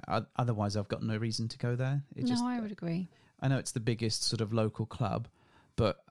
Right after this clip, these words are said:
Speaker 2: I mean, taking out the, you know, tired, drunk and belligerent Missus H, um, factor.
Speaker 1: Someone should have taken her out.
Speaker 2: <laughs> But taking that out, it's, I still don't think it was, um,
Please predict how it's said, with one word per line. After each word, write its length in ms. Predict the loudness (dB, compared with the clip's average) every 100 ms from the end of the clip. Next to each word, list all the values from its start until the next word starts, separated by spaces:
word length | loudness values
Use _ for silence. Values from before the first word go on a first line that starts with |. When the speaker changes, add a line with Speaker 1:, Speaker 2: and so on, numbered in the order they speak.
| _
Speaker 2:
I 40 | 0
mean, 160 | 0
taking 400 | 0 -2 -2 -4 -4
out 400 | -6 -6 -8 -6
the, 380 | -4 -4 -4 -8 -12 -8
you 140 | -6
know, 140 | -6 -10 -6
tired, 420 | -2 -2 -2 -6
drunk 300 | -4 -4 -2
and 100 | -2
belligerent 340 | -2 -2 -4 -6
Missus 220 | -6 -2
H, 480 | -2 -2 -2 -4 -4 _ _ -6
um, 360 | -4 -2 -4 -8 _ _ _ -8 _ _ _ _ -20 -8
factor. 320 | -8 -4 0
Speaker 1:
Someone 260 | 2 2
should 120 | 2 -2
have 80 |
taken 320 | 0 0 2 2
her 100 | 4
out. 260 | 4 4 2 2 2
Speaker 2:
<laughs> 100 | 0 -2 -8 -18 -4
But 80 | -2
taking 300 | 2 2 2
that 160 | 2 2
out, 540 | 0 0 0 -2 -4 -4
it's, 340 | -4 -2 -4 -2
I 120 | -2
still 540 | -2 -2 0 0 -2 -4
don't 240 | -4 -4
think 260 | -4 -6 -4
it 60 |
was, 260 | 0 0 0 -4
um, 400 | -4 -4 -6